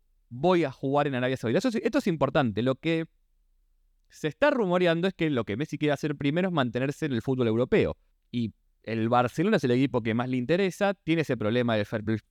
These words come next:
financiero. Salieron estos días la noticia de que quizás se alíe con el Inter de Miami de Beckham, no sé. Pero lo cierto es que, eh, el interés de Messi no es solo económico. O mejor dicho, el interés saudí por Messi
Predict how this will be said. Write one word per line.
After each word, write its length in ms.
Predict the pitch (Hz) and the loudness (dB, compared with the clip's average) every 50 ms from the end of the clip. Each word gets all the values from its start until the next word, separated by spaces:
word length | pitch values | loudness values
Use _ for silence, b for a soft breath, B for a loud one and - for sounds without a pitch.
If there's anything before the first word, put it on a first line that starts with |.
| _ _ | _ _
financiero. 500 | _ _ 110 107 107 110 - 190 170 117 | _ _ -2 -2 -2 0 2 4 4 4
Salieron 340 | - 104 101 113 120 110 107 | 2 2 0 0 2 2 0
estos 240 | 104 - - 98 98 | 0 0 -2 -2 0
días 220 | 113 117 107 107 | 2 2 2 2
la 80 | 107 95 | 2 0
noticia 360 | 98 90 117 110 - - 98 | -2 -2 -2 -2 0 0 0
de 120 | 98 92 | 0 0
que 120 | - 98 98 | -2 -4 -6
quizás 300 | - 104 - - 107 - | -6 -8 -6 -6 -8 -4
se 100 | - 107 | -4 -4
alíe 280 | 101 104 110 110 104 | -2 -2 0 -2 -2
con 160 | - 90 92 95 | -2 -2 -4 -2
el 100 | 95 101 | -2 -2
Inter 380 | 107 104 92 101 101 101 101 | -2 -2 -2 -2 -4 -4 -4
de 100 | 101 101 | -4 -4
Miami 320 | 104 101 104 101 107 107 104 | -2 -2 -2 -2 -2 -2 -2
de 120 | 120 139 | 0 2
Beckham, 360 | 156 151 139 - 131 127 131 | 2 2 0 0 -4 -4 -2
no 120 | 139 143 135 | -2 -2 -2
sé. 200 | - 92 - - _ _ _ _ _ _ _ | -4 -6 -8 -8 _ _ _ _ _ _ _
Pero 180 | - 285 294 302 | 2 2 2 2
lo 80 | 320 | 0
cierto 500 | 311 - 359 403 - - - 370 370 349 - _ _ _ _ _ _ _ _ | 0 0 0 -2 -2 -2 -4 -4 -4 -4 -6 _ _ _ _ _ _ _ _
es 180 | - 190 208 - _ | -4 -4 -4 -4 _
que, 380 | - 196 196 196 - - - _ _ _ _ _ _ _ _ _ _ _ _ _ _ | -4 -2 -2 -2 -4 -6 -12 _ _ _ _ _ _ _ _ _ _ _ _ _ _
eh, 460 | 180 180 180 175 170 170 165 160 - _ | -2 -2 0 0 0 0 -2 -2 -4 _
el 160 | 190 190 214 | -2 -2 0
interés 580 | 226 220 202 262 294 359 339 - - - - - | 0 0 2 2 2 2 0 -2 -6 -12 -16 -16
de 220 | 202 170 180 202 247 | -6 -2 0 0 2
Messi 380 | 277 311 269 - - 208 208 | 0 0 -2 -4 -4 -4 -4
no 120 | 220 262 311 | -2 0 -2
es 100 | 247 - | -2 -2
solo 240 | - 185 165 151 139 | -2 0 0 2 0
económico. 560 | - 127 123 123 110 104 101 87 - - - _ _ _ | 0 0 -2 -2 -2 -2 -4 -4 -6 -10 -12 _ _ _
O 80 | - 139 | -4 -2
mejor 260 | 151 156 214 220 202 | -2 0 0 0 0
dicho, 220 | 220 220 - 190 | -2 -2 -2 -2
el 60 | 180 | -2
interés 300 | 180 185 202 233 302 - | -2 0 0 0 -2 0
saudí 360 | - 214 180 180 190 220 233 214 | 0 0 0 2 0 0 -2 -2
por 200 | 196 196 185 208 | -2 -2 -2 0
Messi 360 | 226 240 - - 240 233 | -2 -4 -4 -6 -8 -8